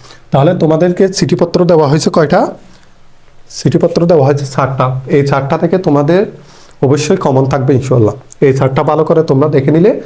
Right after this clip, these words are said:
তোমাদের অবশ্যই যে কোনো একটা পরীক্ষায় কমন পাবে। তাহলে চিঠিপত্র শেষ। এখন আমি সংবাদ প্রতিবেদন নিয়ে আলোচনা করব।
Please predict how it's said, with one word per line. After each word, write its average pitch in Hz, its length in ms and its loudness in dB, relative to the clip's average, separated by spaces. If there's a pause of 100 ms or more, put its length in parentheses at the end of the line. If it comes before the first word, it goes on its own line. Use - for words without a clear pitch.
তোমাদের 143 260 2
অবশ্যই 165 420 0 (120)
যে 143 160 2
কোনো 139 220 0
একটা 156 260 0
পরীক্ষায় 143 440 -2
কমন 170 380 0
পাবে। 117 280 -2 (1040)
তাহলে 156 220 2
চিঠিপত্র 180 540 0
শেষ। 165 400 0 (3500)
এখন 170 260 0
আমি 180 380 0 (800)
সংবাদ 170 460 0
প্রতিবেদন 175 440 2
নিয়ে 175 200 2
আলোচনা 147 360 0
করব। 113 360 0